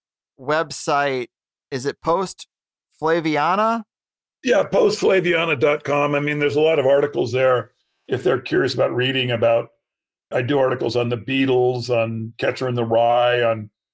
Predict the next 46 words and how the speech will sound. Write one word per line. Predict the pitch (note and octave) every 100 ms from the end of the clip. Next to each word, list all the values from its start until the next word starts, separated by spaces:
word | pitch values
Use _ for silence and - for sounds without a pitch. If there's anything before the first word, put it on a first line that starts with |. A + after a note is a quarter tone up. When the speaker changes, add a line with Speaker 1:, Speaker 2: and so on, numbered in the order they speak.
| _ -
Speaker 2:
Ken | C#3+ C3
Kesey. | - D3 C#3+ C3+
I | B2+
mean, | B2+
there's | B2+ A#2+
a |
lot | C#3 D3 C3
of | A2 - _ _ _ _ _
current | D#3+ D#3+ D3+
stuff. | - C3 C3
I | B2
do | A#2 B2+
articles | B2+ B2 C3
there. | A2+ B2+
There's | C3 B2+
no | E3+
paywall. | E3 D3 C3+ C3 B2+ B2+ A2+ _ _ _ _ _ -
Just | C3+ C3+
go | C#3+ C3+
there. | B2+ B2+
There's, | B2 A#2+ A#2
like, | A#2 A2+
discussion | - A#2+ - B2+ B2+ A#2+
groups | A#2 A#2 -
about | A2 A#2
the | A#2+
different | A2+ A2+ A#2
ideas. | A#2 A2+ A#2 A#2 A2+
And, | A#2+ A2 - _ _ _ -
you | F3
know, | F3
as | C#3+
I | C#3+
said, | - F3+ D#3 A#2+
I | B2
just | A#2+ D3+ -
respond | B2 - C3+ B2
to |
emails | A2+ D3+ D3+ A2+ A2 - -
most | A#2+ A#2+ A2+
directly. | - A2+ A#2+ - A2+
Just | A2 A#2+
send | A#2+ B2
me | A#2+
an | A2+
email. | A#2+ D#3 A#2+ A2